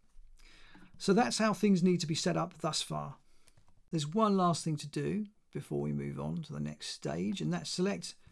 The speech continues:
our scanner assembly. Now in the Z, it needs to just move one centimeter in order to make, if we just switch to the top view, so F two, it, that was just to make the card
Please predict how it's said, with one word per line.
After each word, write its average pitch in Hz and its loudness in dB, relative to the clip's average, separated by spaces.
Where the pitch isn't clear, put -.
our 160 2
scanner 165 0
assembly. 147 -4
Now 175 4
in 190 6
the 180 6
Z, 226 2
it 165 -6
needs 170 0
to 151 -8
just - -6
move 156 2
one 156 -2
centimeter - -4
in 170 0
order 156 2
to - -4
make, 156 0
if 147 -12
we 143 -8
just - -6
switch - -6
to 147 -10
the - -8
top - -10
view, 151 -6
so 151 -8
F 143 -10
two, 156 -6
it, 196 4
that 220 4
was 170 2
just 170 0
to 175 2
make 160 0
the 151 -2
card 151 -2